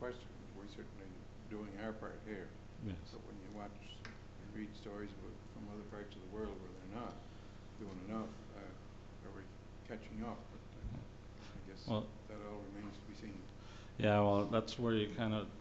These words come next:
Speaker 2: uh, hope that this stuff has to go to the United Nations, like the U N and, and whatnot, to, to have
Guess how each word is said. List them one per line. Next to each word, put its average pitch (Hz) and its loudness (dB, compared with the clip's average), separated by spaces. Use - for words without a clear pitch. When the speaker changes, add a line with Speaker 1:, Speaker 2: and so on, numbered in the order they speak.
Speaker 2:
uh, 101 6
hope 110 8
that 101 6
this 113 8
stuff - 4
has 98 2
to 113 -2
go 101 6
to 101 8
the 95 6
United 98 8
Nations, 101 6
like 95 4
the 101 6
U 101 8
N 98 8
and, 92 8
and 98 4
whatnot, 98 4
to, 98 4
to 101 6
have 95 8